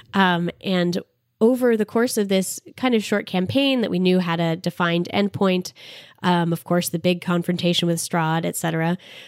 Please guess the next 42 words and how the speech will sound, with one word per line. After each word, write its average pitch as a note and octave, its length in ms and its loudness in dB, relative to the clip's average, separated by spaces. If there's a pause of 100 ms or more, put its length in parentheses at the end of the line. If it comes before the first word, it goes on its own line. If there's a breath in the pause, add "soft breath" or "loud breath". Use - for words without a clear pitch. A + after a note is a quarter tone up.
(160 loud breath)
um, F3 560 0 (280)
that G3+ 220 0
character, G3 800 0
uh, E3 460 -2 (280)
you G#3 100 0
know, F#3 120 4
I F#3+ 60 4
didn't C4+ 260 0
really A#3+ 200 4
know F#3+ 640 2 (640 soft breath)
why G3+ 360 4
he G3+ 160 0
was F3+ 120 0
an G3 100 -2
outcast. B3+ 680 0
I F3+ 140 -2
knew G3 300 4
that F#3+ 100 0
it E3 80 -2
had F3+ 180 -2
something F#3+ 300 0
to E3+ 60 -8
do F#3 160 4
with, F3+ 340 0
um, D#3+ 420 -4
you F#3 140 -2
know, D#3+ 260 -2
I F3 80 -2
fell F3+ 200 0
in F3 80 2
love F3+ 140 2
with F3+ 100 -2
the F3 40 -2
wrong E3+ 200 0
person G#3 680 0
and, D#3+ 420 -6 (440 loud breath)
and, F3+ 240 0
uh, D#3+ 440 0 (120)
had F#3 200 -4
gotten F#3 160 2
myself F3+ 320 -2
outcast. D#3+ 640 -4